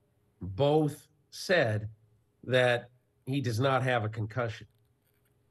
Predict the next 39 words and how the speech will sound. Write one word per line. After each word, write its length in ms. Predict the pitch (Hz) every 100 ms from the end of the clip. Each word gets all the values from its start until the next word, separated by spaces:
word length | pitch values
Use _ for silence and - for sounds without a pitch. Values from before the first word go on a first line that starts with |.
| _ _ _ -
and 420 | 123 123 123 123
that 260 | 120 120 120
he 200 | 110 127
doesn't 320 | 120 131 123
have 160 | 131 127
evidence 460 | 143 135 123 110
of 120 | 120 101
a 60 |
concussion. 560 | - 104 - 107 - 95
He 100 | 95
passed 360 | 117 113 113
the 60 | 95
test 360 | 95 127 110 -
just 260 | 101 -
fine, 440 | - 131 127 113 107 _ _ _ _ _
and 140 | 135 123
he's 200 | 120 107
good, 320 | 101 131 135
and 160 | 123 113
we're 200 | 113 120
gonna 160 | 120
let 180 | 117 117
him 120 | 117
go 140 | 110 110
back 320 | 113 113 110
in 80 | 104
the 80 | 95
game. 400 | 107 113 92 73 _ _ _ _ _ _ _
So 540 | - 151 127 113 110 _ _ _ _ _ _ _ -
I 220 | 151 208
understand 600 | 226 190 - - 151 117
everybody 460 | 147 196 185 180
is 120 | 147 139
up 200 | 139 131
in 80 |
arms 380 | 120 120 123 110
about 360 | 107 107 98 92
this, 380 | 85 78 - - _ _ _ _ _ _
but 300 | 151 151 147